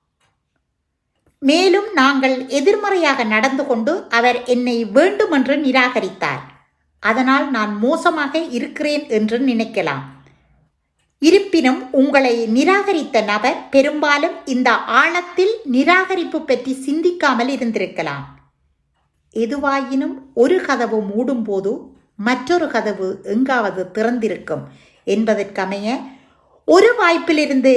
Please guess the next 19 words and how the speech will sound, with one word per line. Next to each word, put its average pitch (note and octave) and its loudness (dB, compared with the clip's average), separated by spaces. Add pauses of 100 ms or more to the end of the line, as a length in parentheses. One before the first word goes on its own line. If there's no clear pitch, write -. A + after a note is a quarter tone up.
(180)
நிராகரிக்கப்படுவது C#4+ 0
மற்ற B3+ 0
வாய்ப்புகளுக்கு A#3 -2 (260)
உங்களை A3+ 2 (200)
விடுவிக்கிறது. A3 -4 (1500)
ஒரு A4 6
இடத்திற்கு F#4 0 (240)
ஒன்றுக்கு G4 2
மேற்பட்ட C#4+ -2
பாதைகள் C#4+ -2
உள்ளன B3+ 0
என்று A3 0
நினைப்பது A#3 -2 (180)
உங்கள் A3+ 2
நிராகரிப்பு D#4+ 0
பயத்தை A3+ -2 (140)
திறம்பட F4+ 2
எதிர்கொள்ள B3 0
உதவும். F3+ -4